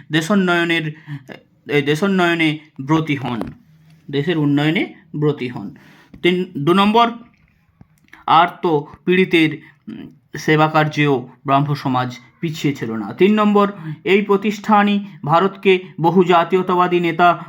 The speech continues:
তথা ধর্ম ও সমাজ সংস্কারক উপহার দিয়েছিলেন, এই দিয়েছিল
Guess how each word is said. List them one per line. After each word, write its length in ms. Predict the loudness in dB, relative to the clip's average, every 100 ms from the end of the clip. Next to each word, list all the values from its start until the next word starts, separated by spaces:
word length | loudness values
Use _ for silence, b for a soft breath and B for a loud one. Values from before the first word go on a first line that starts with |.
| -6
তথা 240 | 0 2
ধর্ম 680 | 0 0 2 2 0 0 -2 -2
ও 100 | -2
সমাজ 440 | 0 2 2 0
সংস্কারক 680 | -2 -4 -4 -2 0 0 -6 B B
উপহার 680 | 0 0 4 4 4 0 0
দিয়েছিলেন, 760 | 0 2 0 0 0 -4 -10 -20 _ _ _ _ _ -2
এই 140 | 0
দিয়েছিল 440 | 2 0 0 -2